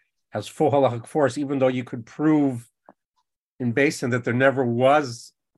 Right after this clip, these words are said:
a loan, there never, no money was ever transferred, and the, the whole thing is, uh, it, it's just factually not true. Uh, the odita does cre-, does create the halachic, uh,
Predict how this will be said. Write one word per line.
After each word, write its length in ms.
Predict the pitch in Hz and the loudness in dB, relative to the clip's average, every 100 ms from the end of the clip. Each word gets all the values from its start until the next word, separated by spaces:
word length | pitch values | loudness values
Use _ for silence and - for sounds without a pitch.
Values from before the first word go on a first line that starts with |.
| _ | _
a 60 | 127 | -10
loan, 380 | 113 113 104 107 | -2 0 -2 -2
there 100 | 117 | -2
never, 380 | 131 143 135 123 | 2 2 0 -6
no 220 | 127 135 | -4 -4
money 320 | 135 131 123 | -2 -4 -4
was 220 | 117 110 | -8 -6
ever 340 | 131 143 123 - _ _ _ _ - | -4 -4 -6 -8 _ _ _ _ -6
transferred, 580 | 135 127 113 - 113 | 0 0 0 -6 -6
and 140 | 107 107 | -4 -4
the, 180 | 113 107 98 | -6 -8 -6
the 40 | |
whole 160 | 117 131 | -4 -4
thing 300 | 123 131 123 | -4 -4 -2
is, 320 | 107 - - _ _ _ _ _ | -6 -8 -20 _ _ _ _ _
uh, 580 | 101 101 95 95 92 82 - | -8 -6 -4 -4 -6 -8 -10
it, 360 | - - 107 98 | -20 -18 -16 -16
it's 160 | 113 - | -18 -16
just 300 | - 117 - - - _ 131 | -12 -12 -12 -20 -20 _ -20
factually 540 | 120 151 165 - 139 | 0 2 2 0 0
not 320 | 123 123 120 - | 2 2 2 -2
true. 500 | - 175 147 123 123 _ _ _ _ _ | -2 2 4 2 -4 _ _ _ _ _
Uh, 360 | 110 107 104 104 | -6 -4 -2 -4
the 140 | 104 | -2
odita 520 | 120 113 143 165 147 113 | -2 0 0 0 -2 2
does 240 | 139 143 | 2 0
cre-, 200 | - 147 | -8 -8
does 240 | 110 135 135 | -2 -4 -4
create 280 | - 131 | -6 -6
the 80 | 123 | -4
halachic, 580 | 120 123 120 120 120 - | -4 -2 -4 -6 -12 -6
uh, 300 | 120 117 117 | -2 0 -2